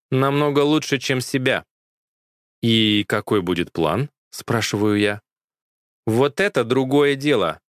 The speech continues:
Джонатан указывает на меня вилкой. «Во-первых, прекращай все эти идиотские выходки с дочерью Стила и возвращайся к Сильвер. Мы давно дружим с ее отцом. Я не дам тебе разрушить эту дружбу».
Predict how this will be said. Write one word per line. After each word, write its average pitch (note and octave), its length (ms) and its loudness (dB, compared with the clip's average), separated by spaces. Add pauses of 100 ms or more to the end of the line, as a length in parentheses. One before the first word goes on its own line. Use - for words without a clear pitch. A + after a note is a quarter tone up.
(340)
Джонатан A#2 540 0
указывает A2+ 560 -2
на G2 60 -2
меня F2 280 -2
вилкой. F2 520 -2 (600)
«Во-первых, B2+ 560 0
прекращай C#3 540 -2
все - 180 -4
эти C3 200 -2
идиотские C3+ 520 0
выходки B2+ 440 -2
с G2+ 60 -2
дочерью B2 420 0
Стила C3+ 500 -2
и C#3 80 -2
возвращайся B2+ 720 0
к - 80 -10
Сильвер. F#2 580 -2 (540)
Мы F3+ 180 2
давно F3 340 0
дружим A2+ 340 0
с - 120 -8
ее G#2+ 200 2
отцом. G2 400 -4 (520)
Я B2 220 0
не C#3 120 0
дам C#3+ 260 -2
тебе G2 220 -4
разрушить A2+ 560 -2
эту A#2+ 320 -2
дружбу». A2+ 560 -2